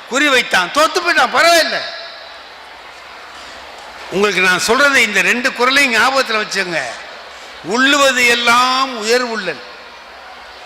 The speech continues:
மற்றது தள்ளினும் தள்ளாமை நிறுத்து."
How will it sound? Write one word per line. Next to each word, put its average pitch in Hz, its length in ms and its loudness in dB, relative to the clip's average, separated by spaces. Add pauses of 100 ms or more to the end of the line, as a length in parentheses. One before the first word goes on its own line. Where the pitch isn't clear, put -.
(140)
மற்றது 233 460 2 (120)
தள்ளினும் 262 540 2
தள்ளாமை 240 480 0
நிறுத்து." 196 420 -8